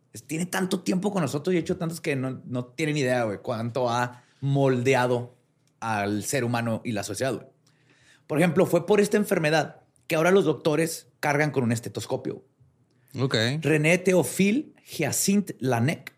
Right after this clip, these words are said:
Speaker 1: lo inventó para diagnosticar la enfermedad. Empezó con un rollo de papel para oír
Speaker 2: Ujú.
Speaker 1: adentro del pecho.
Speaker 2: Para escuchar los
Speaker 1: Y
Speaker 2: pulmones.
Speaker 1: depende del, ajá, del lo-, sonido y
Speaker 2: Sí.
Speaker 1: todo eso, empezó como a hacer sus notas.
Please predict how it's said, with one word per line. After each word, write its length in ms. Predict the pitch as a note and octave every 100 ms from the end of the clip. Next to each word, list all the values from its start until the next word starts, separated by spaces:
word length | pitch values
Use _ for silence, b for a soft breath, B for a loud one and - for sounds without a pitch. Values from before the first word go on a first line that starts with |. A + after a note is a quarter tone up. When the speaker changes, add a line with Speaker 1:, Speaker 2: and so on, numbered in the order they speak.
| -
Speaker 1:
lo 120 | C#3+
inventó 680 | D#3 C#3+ B2 A#2+ D3+ G#3 -
para 180 | E3 E3+
diagnosticar 560 | D#3 C3 A#2+ A2 A2+
la 60 | A2
enfermedad. 400 | A2+ G#2+ F#2 D2 _ -
Empezó 440 | B2 A#2+ A2+ B2
con 160 | C#3+ C#3+
un 180 | D3 D3
rollo 300 | C#3 C#3+ D3
de 100 | C#3+
papel 460 | G#2 - D#3 A3
para 180 | - B2
oír 160 | A#2+ B2+
Speaker 2:
Ujú. 80 |
Speaker 1:
adentro 380 | B2+ C3 B2+ C#3
del 160 | C#3+ G#2+
pecho. 180 | C3 C3
Speaker 2:
Para 120 | A2
escuchar 400 | G2+ - G#2 G2+ G2+
los 120 | A#2
Speaker 1:
Y 60 | D3
Speaker 2:
pulmones. 320 | C3+ A#2 C3
Speaker 1:
depende 200 | D3 D3
del, 180 | C#3+ C3+
ajá, 340 | A2+ C#3+ B2 -
del 220 | A#2 G#2+
lo-, 160 | A2+ F#2+
sonido 400 | A#2+ A2 B2 C3
y 40 |
Speaker 2:
Sí. 60 | A#2
Speaker 1:
todo 160 | B2+
eso, 160 | C3+ E3
empezó 380 | D#3 A#2+ A2 G#2+
como 160 | C3
a 20 |
hacer 140 | A2 G#2
sus 140 | -
notas. 320 | A#2+ A#2 F3